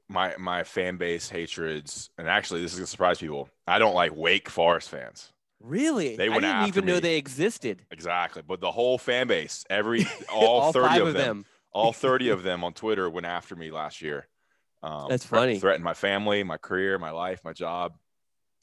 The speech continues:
Speaker 1: That's some
Speaker 2: That's so
Speaker 1: real
Speaker 2: funny.
Speaker 1: nasty
Speaker 2: The other
Speaker 1: things.
Speaker 2: thing, so the other thing about N C State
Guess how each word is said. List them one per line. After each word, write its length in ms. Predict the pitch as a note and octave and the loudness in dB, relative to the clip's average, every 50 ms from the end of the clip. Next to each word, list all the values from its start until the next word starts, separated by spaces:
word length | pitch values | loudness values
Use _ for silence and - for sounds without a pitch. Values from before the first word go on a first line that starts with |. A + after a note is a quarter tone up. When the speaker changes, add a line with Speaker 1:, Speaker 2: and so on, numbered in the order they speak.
| - - | -18 -10
Speaker 1:
That's 120 | - G2 - | -8 -4 0
some 60 | D3+ | 2
Speaker 2:
That's 120 | C#3 C#3 G2 | 2 2 2
so 60 | G2 | 2
Speaker 1:
real 140 | G#2+ G#2+ G#2+ | 2 4 4
Speaker 2:
funny. 120 | - G2 | 4 4
Speaker 1:
nasty 260 | G2 G2 - - - | 2 2 0 0 2
Speaker 2:
The 120 | - F3+ F3 | 4 6 8
other 240 | E3 F#3 A3+ C4+ C4 | 8 10 8 8 8
Speaker 1:
things. 60 | - | 8
Speaker 2:
thing, 200 | A#3+ A3 F#3 D#3+ - | 6 6 6 4 2
so 180 | - - F#3+ F3 | 2 2 4 6
the 140 | D#3+ E3+ | 6 8
other 160 | E3+ G3 A3+ A3 | 8 8 6 6
thing 160 | - G#3 F#3 | 4 2 2
about 160 | E3 E3 D3+ | 4 4 4
N 140 | C#3 D3+ D#3 D3 | 4 2 0 0
C 160 | - D3 C3 | -2 -4 -6
State 400 | B2 - - C3 B2+ A#2 A2 | -4 -2 0 0 2 0 -2